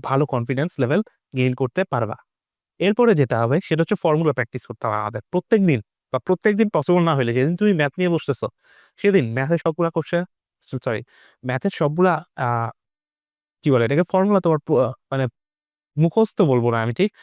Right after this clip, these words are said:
হাতে নিয়ে আসতে হবে। ঠিক আছে? একটা মাসল মেমোরি বলে কথা আছে ম্যাথের ক্ষেত্রে, আমি এই জিনিসটা বিলিভ করি যে মানুষ অন্যান্য সাবজেক্ট, আহ, বায়োলজি হোক বা কেমিস্ট্রি হোক, এটা মাথায় মুখস্থ করে, but ফিজিক্স, ম্যাথ মানুষ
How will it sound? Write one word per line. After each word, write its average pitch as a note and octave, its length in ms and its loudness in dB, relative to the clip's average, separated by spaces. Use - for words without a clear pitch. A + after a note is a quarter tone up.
হাতে F#3 360 -2
নিয়ে D3 180 4
আসতে - 240 -8
হবে। A2 140 -4
ঠিক F#3 140 -2
আছে? D#3 180 -2
একটা C#3+ 200 -4
মাসল D3 340 2
মেমোরি F#3 260 6
বলে E3+ 220 4
কথা B2+ 220 -2
আছে A#2+ 140 -4
ম্যাথের A#2+ 300 -4
ক্ষেত্রে, F3 260 -4
আমি D#3 160 0
এই C3 80 2
জিনিসটা C3 260 0
বিলিভ A2+ 300 0
করি A#2+ 160 -10
যে C3 100 0
মানুষ C3+ 360 2
অন্যান্য D3+ 360 2
সাবজেক্ট, B2+ 440 -4
আহ, A2+ 280 0
বায়োলজি B2 420 2
হোক A#2+ 220 2
বা B2+ 160 2
কেমিস্ট্রি C#3+ 360 0
হোক, A#2 140 0
এটা B2+ 160 0
মাথায় B2 320 0
মুখস্থ B2+ 280 2
করে, A2 140 0
but A2+ 160 -4
ফিজিক্স, D3+ 420 0
ম্যাথ D#3+ 200 -2
মানুষ C#3 200 -2